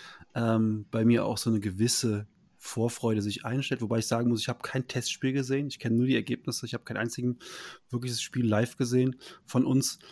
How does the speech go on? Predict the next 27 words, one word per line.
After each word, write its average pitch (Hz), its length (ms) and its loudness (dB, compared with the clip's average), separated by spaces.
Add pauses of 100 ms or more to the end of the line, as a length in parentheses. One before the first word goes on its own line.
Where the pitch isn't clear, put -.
(220)
Ähm, 113 480 4 (640)
vermisse 135 360 6
immer 147 100 6
noch 135 80 4
so 127 60 6
ein 120 40 2
bisschen 131 220 4
die 117 100 4
Trikots, 147 480 4
also, 127 460 2 (140)
äh, - 60 -12 (280)
so, 147 340 2 (200)
ich - 120 -4
tu 190 100 4
mir 180 120 10
noch 160 60 10
ein 147 60 8
bisschen 139 220 4
schwer 127 220 6
damit, 120 340 4
aktuell 123 480 0
mich 117 300 -2
so 113 160 0
richtig 143 340 2
auf 123 140 0
die 120 80 -8
Saison 113 340 4